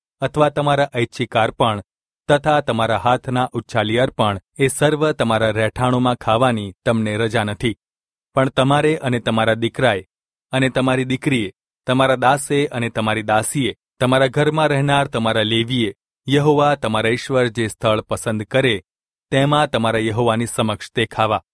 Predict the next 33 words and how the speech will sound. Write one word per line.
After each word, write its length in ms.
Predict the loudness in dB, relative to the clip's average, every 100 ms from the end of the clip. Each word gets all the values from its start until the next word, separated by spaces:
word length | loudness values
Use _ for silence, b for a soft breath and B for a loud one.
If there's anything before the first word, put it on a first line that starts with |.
| _ _ _ _
અને 140 | -2 0
જે 140 | 0
સર્વને 480 | 0 0 2 0 0 -2
તમે 280 | -2 -2 -2
તમારો 340 | -2 -2 -2
હાથ 320 | 0 0 0 -4
લગાડો 440 | -2 0 2 0
છો, 160 | -2 -10 _ _ _ -6
તેમાં 240 | 0 2
યહોવા 440 | 2 2 4 4 2
તમારા 360 | -2 -4 -2 -4
ઈશ્વરની 460 | -4 -4 -2 -4
સમક્ષ 540 | -2 0 0 -4 -8 -18 -4
આનંદ 320 | -2 -2 -4
કરવો. 320 | -4 -4 -4 -8 _ _ _ _
પોતાના 380 | 0 2 2 2
વિશે 260 | 0 0 -2
સાંભળો 440 | -2 -4 -2 -2 -2 _ _
કે 160 | -2 0
જ્યાં 300 | 0 0 0
સુધી 280 | 0 0
તમે 240 | 0 -2 -2
આ 100 | -2
ભૂમિ 280 | -2 -2 -2
પર 200 | -2 -2
વસો, 320 | -2 0 0 -2 -6 _ _ -2
ત્યાં 220 | 0 0
સુધી 300 | 0 0 0
લેવીઓનો 500 | 0 -2 0 0 0
ત્યાગ 400 | -2 0 0 -2 -4
તમારે 380 | -4 -2 -2 -4
કરવો 320 | -2 -2 -2
નહીં. 280 | -4 -4 -6